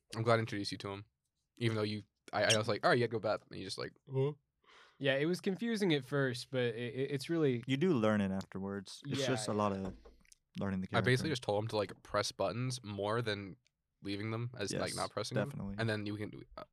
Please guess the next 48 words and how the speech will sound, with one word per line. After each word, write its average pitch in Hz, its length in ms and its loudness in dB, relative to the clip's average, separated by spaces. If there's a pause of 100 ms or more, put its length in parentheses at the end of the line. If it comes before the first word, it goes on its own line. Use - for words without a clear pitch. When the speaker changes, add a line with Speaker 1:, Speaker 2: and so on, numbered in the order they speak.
(200)
Speaker 1:
it 113 100 -6
was, 123 120 2
like, 139 120 2
the 139 60 -4
same 131 200 0
with, 120 80 -4
like, 113 180 0
with 98 140 -6
Haunted 104 200 -6
with 92 200 -6
D.Va. 101 260 -4 (640)
You 120 140 4
stuff 127 240 2
first, 131 440 -2 (480)
and 117 100 -2
then 110 80 0
I 107 60 -2
can 110 100 -2
tone 107 160 -4
it. - 60 -8
It's 113 160 -6
a 123 60 0
lot 120 160 6
easier 110 180 -6
to 98 80 -4
just 98 140 -10
tone 104 140 -6
it, - 120 -14
tune 101 160 -10
it 90 60 -12
down. - 260 -10
Speaker 3:
Mm-hmm. 101 280 -2 (600)
Speaker 2:
So - 200 2
anyway, 139 360 8
some, 156 340 2
uh, 135 360 0
some 139 240 -2
questions 135 760 -4
that 127 100 -8
we 123 120 -8
wanna 123 400 -10 (400)
hear 147 160 4
some 127 180 2
answers 127 460 2
from, 117 420 -4
from 113 240 -4
Wem. 117 460 0 (580)
Uh, 123 240 2